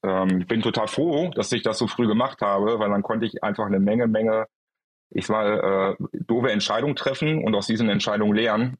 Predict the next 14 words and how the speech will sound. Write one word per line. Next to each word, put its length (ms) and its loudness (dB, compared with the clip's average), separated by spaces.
Ähm, 440 2
und, 440 0
äh, 460 0
das, 280 -6
das 200 -4
hilft 220 0
mir, 120 2
glaube 220 2
ich, 80 -6
bis 180 -4
heute 240 0
einfach 280 -2
weiter, 440 -2
ne? 260 -2